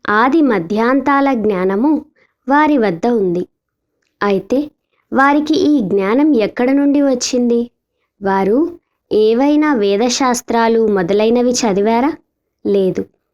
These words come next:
తండ్రి జ్ఞాన సాగరులు, సుఖశాంతి సాగరులు. తండ్రి మహిమకు, దైవీ గుణాలు గల మానవుల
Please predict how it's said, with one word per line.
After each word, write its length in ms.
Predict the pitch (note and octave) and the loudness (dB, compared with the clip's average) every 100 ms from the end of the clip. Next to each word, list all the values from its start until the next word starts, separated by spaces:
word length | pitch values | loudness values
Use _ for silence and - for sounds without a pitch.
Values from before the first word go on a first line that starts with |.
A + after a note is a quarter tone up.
| _ - - - - | _ -20 -20 -20 -4
తండ్రి 280 | B3 B3 C#4+ | 0 2 2
జ్ఞాన 460 | C4 G3+ F#3+ G#3 C#4+ | 0 0 0 0 0
సాగరులు, 680 | C#4+ A3+ F#3+ F3 F#3+ F#3 F#3 - _ _ _ - | 0 0 0 -2 -2 -4 -6 -12 _ _ _ -10
సుఖశాంతి 800 | - B3+ E4 D4+ C#4+ C4 B3+ B3 | -6 0 0 2 0 0 0 -2
సాగరులు. 600 | A#3 F#3 F3 F#3+ F3+ G3+ _ _ _ _ _ _ _ - | 0 -2 0 -2 -4 -6 _ _ _ _ _ _ _ -2
తండ్రి 300 | B3 C4 E4 | 2 2 2
మహిమకు, 920 | C#4 G3+ F#3 B3+ D4 D4+ A#3 G3 A3+ - _ _ - | 0 -2 -2 0 0 0 0 0 -4 -8 _ _ -8
దైవీ 500 | F3+ G#3 A3 B3 D#4+ G3+ | -2 2 2 2 0 0
గుణాలు 400 | G3+ G3+ A3+ C#4 | 0 0 2 2
గల 260 | C4 C#4 C#4 | 2 2 0
మానవుల 920 | G#3+ F3+ F3+ A3 C4 C#4 B3+ F#3+ G#3 | 0 0 0 0 2 2 2 0 -2